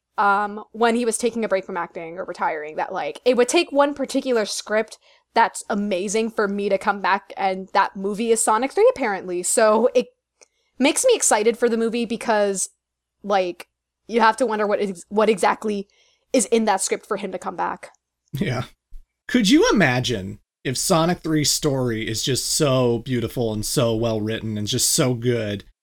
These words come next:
Speaker 2: that, like, it eclipses the first two movies, and like Barbie, it somehow is contender for Oscars?
Speaker 1: Oh my gosh. <laughs>
Speaker 2: What if Sonic Three turns out to be the mega crazy, amazing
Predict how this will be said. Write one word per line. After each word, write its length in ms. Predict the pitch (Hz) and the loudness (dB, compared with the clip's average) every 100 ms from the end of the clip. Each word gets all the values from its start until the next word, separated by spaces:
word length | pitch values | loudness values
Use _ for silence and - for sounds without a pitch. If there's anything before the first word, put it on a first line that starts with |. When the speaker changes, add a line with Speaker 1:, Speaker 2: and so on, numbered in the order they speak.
| _ _ _ - | _ _ _ -4
Speaker 2:
that, 140 | 151 | 0
like, 240 | 139 131 - | 2 0 2
it 140 | 170 | 2
eclipses 680 | 147 - - 294 - 247 196 | 2 2 2 2 4 2 4
the 100 | 196 | 0
first 380 | - 175 170 - | 2 2 2 2
two 180 | 190 170 | 4 4
movies, 560 | 156 156 165 165 156 - _ - | 4 2 2 2 0 -8 _ 0
and 160 | 160 160 | 4 6
like 380 | 196 277 175 135 | 6 4 0 2
Barbie, 580 | 180 214 202 156 127 - - | 6 8 6 4 0 -2 0
it 160 | 180 - | 0 2
somehow 480 | - 262 254 233 | 2 2 4 4
is 260 | 220 190 - | 6 4 4
contender 600 | 220 180 - 208 190 165 | 0 0 2 2 4 2
for 180 | - 160 | 2 -2
Oscars? 800 | 147 147 131 - 113 104 - - _ _ _ _ - 214 - | 0 0 0 -4 -2 2 2 0 _ _ _ _ -4 -2 0
Speaker 1:
Oh 60 | |
my 160 | 285 214 - | 2 2 0
gosh. 440 | 208 - - - _ - - - | -4 -4 -14 -16 _ -20 -12 2
<laughs> 640 | 302 494 427 - 427 415 381 - - 359 - - - 294 226 | 2 4 4 4 2 2 2 -2 -2 -4 -4 -4 -4 -4 0
Speaker 2:
What 120 | 269 | 2
if 100 | 370 | 4
Sonic 440 | - 294 269 269 - | 4 4 4 0 0
Three 340 | 226 233 190 | 2 4 4
turns 260 | 180 202 196 | 6 4 4
out 180 | 196 | 4
to 100 | 190 | 2
be 180 | 160 185 | 4 4
the 180 | 156 165 | 6 4
mega 560 | 165 185 208 190 185 156 165 - - | 4 6 6 6 4 2 -6 -8 -14
crazy, 580 | - 226 226 175 202 190 | 2 6 6 4 2 4
amazing 760 | 175 170 202 208 170 190 170 | 4 6 6 6 4 4 2